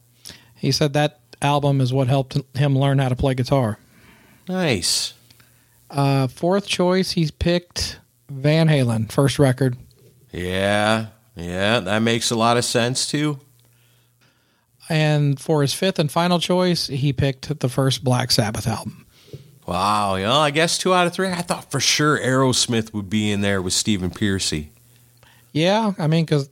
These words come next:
Speaker 1: you can always hear the Aerosmith influence, but yeah, he kinda went with some darker, heavier stuff.
Speaker 2: Yeah, I like it. Those are all great picks. I can't question not a single one of 'em.
Speaker 1: Nah.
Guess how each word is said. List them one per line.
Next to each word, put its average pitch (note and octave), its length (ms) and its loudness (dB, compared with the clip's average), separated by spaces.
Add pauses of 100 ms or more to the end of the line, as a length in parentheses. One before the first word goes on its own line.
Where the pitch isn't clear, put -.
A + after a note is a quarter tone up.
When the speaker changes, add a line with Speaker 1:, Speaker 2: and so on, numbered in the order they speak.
Speaker 1:
you E3 140 -2
can D#3 120 2
always D#3+ 260 2
hear D3 160 2
the C3 80 2
Aerosmith B2+ 480 0
influence, B2 500 0
but - 280 -4
yeah, E3 160 2
he D#3 100 2
kinda F3 220 2
went F3 160 0
with D3 120 0
some C#3 300 0
darker, C#3+ 500 0
heavier C#3 380 0
stuff. C#3+ 500 -4 (220)
Speaker 2:
Yeah, F2+ 520 -2 (120)
I G2 120 0
like F#3 300 2
it. F2 140 -8
Those A2 200 0
are G#2 120 2
all C3 200 6
great C3+ 400 0
picks. F3 360 0
I G#2 100 0
can't C3 540 0
question C3 640 0
not B2+ 200 2
a B2+ 40 0
single C3+ 360 0
one A2+ 200 4
of F2+ 120 -2
'em. F2 160 -4 (720)
Speaker 1:
Nah. A2+ 440 0